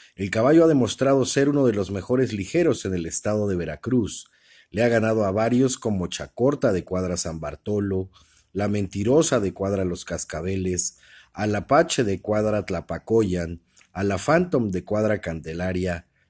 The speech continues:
entre otros ligeros. La Tía Cheta de cuadra Hortaliza ha sido la única en México que lo ha derrotado.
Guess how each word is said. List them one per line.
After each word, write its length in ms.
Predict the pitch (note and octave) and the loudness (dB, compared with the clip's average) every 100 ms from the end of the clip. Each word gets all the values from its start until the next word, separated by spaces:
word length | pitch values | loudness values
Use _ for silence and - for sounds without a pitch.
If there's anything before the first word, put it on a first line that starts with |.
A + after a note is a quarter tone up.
| _ C3+ | _ 0
entre 360 | C#3 B2+ G2+ | 2 2 -2
otros 440 | F2 F2+ F2 F2 F2+ | -2 -4 -4 -6 -6
ligeros. 800 | E2 D#2+ C#2 C#2 - - - _ _ _ _ _ _ - | -8 -8 -8 -10 -6 -6 -6 _ _ _ _ _ _ -12
La 280 | E2 E2+ | -8 -8
Tía 240 | G2 F#2 F2+ | -6 -6 -4
Cheta 420 | - C3 B2+ F#2+ | 0 0 0 -4
de 140 | D#2+ | -4
cuadra 320 | - G2 G2+ G2+ | -6 -4 -2 -2
Hortaliza 760 | F#2+ G#2+ G#2+ F#2+ - F2+ F2+ _ _ _ - | -2 -2 0 0 0 -2 -6 _ _ _ 0
ha 120 | B2+ | 2
sido 260 | D3 C#3+ | 4 4
la 140 | B2+ G#2+ | 4 4
única 380 | C#3+ D3+ A#2 G2 | 2 2 0 -2
en 100 | G2+ | 0
México 680 | C3 - F2 - B1+ - _ _ | -2 -4 -10 -10 -16 -16 _ _
que 140 | - A2 | -4 -2
lo 160 | F#2 | 0
ha 80 | E2 | -4
derrotado. 760 | E2 D#2+ D#2+ - B1+ C2 B1+ | -6 -10 -12 -10 -12 -12 -20